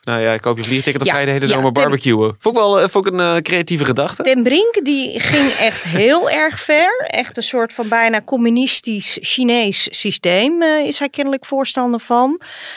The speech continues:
Speaker 2: Om iedereen een C O twee budget, eh, te geven. En dan moet je zelf maar kiezen waar je dat dan uitgeeft.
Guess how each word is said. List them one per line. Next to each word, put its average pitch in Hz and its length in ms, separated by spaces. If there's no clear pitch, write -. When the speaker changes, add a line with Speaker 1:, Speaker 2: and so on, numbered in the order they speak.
Speaker 2:
Om 220 160
iedereen 220 480
een 202 140
C - 20
O 175 160
twee 214 280
budget, 220 440
eh, 202 100
te 196 160
geven. 185 460
En 185 100
dan 185 120
moet 175 180
je 185 60
zelf 185 280
maar 180 160
kiezen 190 340
waar 165 180
je 165 80
dat 156 160
dan 151 160
uitgeeft. 196 760